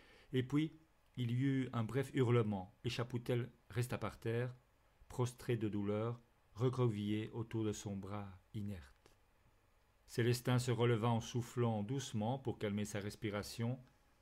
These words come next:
Wang Anki, le vieux chinois qui donnait aux volontaires de la police des cours de jiu-jitsu, aurait été content de lui. Après, il fallut calmer la gardienne affolée qui avait trouvé au bas des marches, en rentrant des courses,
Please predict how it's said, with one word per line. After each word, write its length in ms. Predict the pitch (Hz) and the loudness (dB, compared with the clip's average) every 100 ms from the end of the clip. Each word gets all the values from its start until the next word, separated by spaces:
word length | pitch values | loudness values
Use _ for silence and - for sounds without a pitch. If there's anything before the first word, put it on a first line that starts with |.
| _ _ _ _ _ 110 | _ _ _ _ _ -2
Wang 320 | 131 160 143 147 | 2 2 2 2
Anki, 380 | 143 127 190 | 2 2 -2
le 160 | 208 107 | 0 0
vieux 180 | 98 110 | 2 0
chinois 360 | - 117 143 | 2 2 2
qui 160 | 143 113 | 2 0
donnait 200 | 107 113 | 2 2
aux 80 | 107 | 2
volontaires 1200 | 113 110 104 - _ _ - 120 117 117 107 104 | 2 0 -2 -10 _ _ -2 2 4 4 0 -2
de 80 | 104 | -2
la 160 | 107 | -2
police 480 | - 117 127 123 101 | 0 0 0 -4 -6
des 240 | 107 110 | -2 -2
cours 240 | 107 120 117 | -2 -2 0
de 120 | 107 | 0
jiu-jitsu, 640 | 101 113 107 104 - 160 - - - - _ _ | 0 -2 -2 -4 -2 -2 -2 -20 -20 -20 _ _
aurait 200 | 135 139 | 2 2
été 240 | 147 131 127 | 2 0 0
content 280 | 127 123 123 | 0 0 0
de 80 | |
lui. 240 | 117 92 87 - _ _ _ _ _ _ _ _ _ _ - _ - | 0 -4 -12 -18 _ _ _ _ _ _ _ _ _ _ -20 _ -6
Après, 480 | 131 127 - 156 170 | -4 -4 2 2 2
il 100 | 117 | -2
fallut 280 | - 113 117 | 0 0 2
calmer 300 | 123 120 120 | 2 2 4
la 100 | 113 | 2
gardienne 400 | 110 107 117 135 | 2 0 0 0
affolée 460 | 117 - 110 143 151 | -2 0 0 0 -2
qui 200 | 117 113 | -2 0
avait 160 | 117 | 0
trouvé 320 | 120 117 127 | 0 2 4
au 80 | 127 | 4
bas 180 | 104 117 | 2 2
des 120 | 113 | 2
marches, 340 | 107 131 127 101 | 2 0 0 -2
en 280 | 104 107 | -2 0
rentrant 260 | 110 107 107 | -2 -2 -4
des 100 | 104 | -4
courses, 400 | - 135 131 | -2 -2 -2